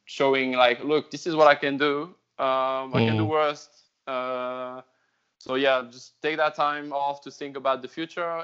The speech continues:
Speaker 1: And yeah, and if you don't, if you don't, if you don't do anything about it,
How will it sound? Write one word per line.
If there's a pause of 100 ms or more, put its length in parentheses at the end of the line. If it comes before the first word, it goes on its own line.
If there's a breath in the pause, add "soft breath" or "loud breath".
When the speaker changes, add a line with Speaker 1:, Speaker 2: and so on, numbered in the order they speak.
Speaker 1:
And
yeah, (300)
and
if
you
don't,
if
you
don't, (920)
if
you
don't
do
anything
about
it,